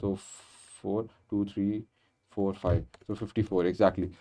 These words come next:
तो एटीन को multiply by थ्री अगर करते हैं, तो वो भी फ़िफ़्टी फ़ोर बनता है। तो again इसका मतलब ये होगा कि फ़िफ़्टी फ़ोर को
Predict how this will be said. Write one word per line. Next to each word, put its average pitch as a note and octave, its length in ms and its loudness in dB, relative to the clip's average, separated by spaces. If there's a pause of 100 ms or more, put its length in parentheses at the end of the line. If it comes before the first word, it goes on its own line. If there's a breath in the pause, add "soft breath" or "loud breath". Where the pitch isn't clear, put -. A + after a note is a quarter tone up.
(100 soft breath)
तो A2+ 60 4
एटीन B2+ 320 8
को B2+ 340 6
multiply A2+ 320 6
by A2+ 80 8
थ्री A#2+ 260 2
अगर G#2+ 180 4
करते G2+ 320 -2
हैं, G#2 320 2
तो G#2 120 0
वो F2+ 80 4
भी F#2+ 100 2
फ़िफ़्टी G#2 260 -2
फ़ोर G#2 200 4
बनता F#2+ 240 -2
है। G#2 60 0
तो B2+ 120 6
again D3+ 260 6
इसका C#3 300 2
मतलब B2+ 220 4
ये C3 140 10
होगा A#2+ 320 8 (340 soft breath)
कि A#2+ 60 4
फ़िफ़्टी A2+ 320 0
फ़ोर A#2+ 340 6
को A2+ 340 6